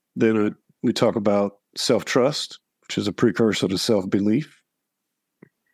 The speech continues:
and discipline and commitment. We have a chapter in there on perfect because,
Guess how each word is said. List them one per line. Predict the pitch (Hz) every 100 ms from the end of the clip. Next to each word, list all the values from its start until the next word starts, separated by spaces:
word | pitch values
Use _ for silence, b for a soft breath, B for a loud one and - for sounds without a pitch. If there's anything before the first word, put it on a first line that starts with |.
| _ b b b b b
and | 127 123
discipline | 117 120 - - 131 127 123
and | 113
commitment. | 117 117 117 120 117 113 - - _ _ -
We | 123 117
have | 117 117
a | 113
chapter | - 113 110 123
in | 110
there | 110 110 107
on | 104 101
perfect | - 139 151 220 180 - - _ _
because, | - - - 113 110 110 92